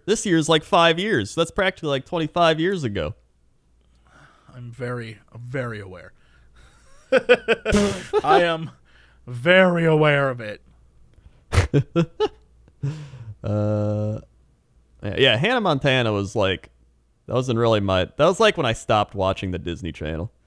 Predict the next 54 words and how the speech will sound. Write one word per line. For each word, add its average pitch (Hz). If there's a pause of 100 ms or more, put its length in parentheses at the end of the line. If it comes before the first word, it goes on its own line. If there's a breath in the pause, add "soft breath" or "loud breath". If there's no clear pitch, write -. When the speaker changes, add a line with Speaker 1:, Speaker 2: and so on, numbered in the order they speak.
(160)
Speaker 1:
I 107
was 110
like, 113
"I'm 170
getting 151
too 107
old 101
for 82
this." 87 (540)
I 104
think 156
everybody 123
has 104
that 95
moment 92
where 85
you're 85
like, 87
"Yeah, 78
I'm 85
just, -
I'm 85
getting 85
too 80
old 80
for -
the 78
Disney 80
Channel." 80 (180)
The 107
plots 127
just -
start 110
being 104
dumber. 101 (480)
You 110
start 110
being 104
like, 92
"I 82 (180)
don't 92
get 90
what's 92
going 82
on," 78
or, 64
like, 67
"I 78
don't 82
care 85
about 78
what's 76
going 73
on." 73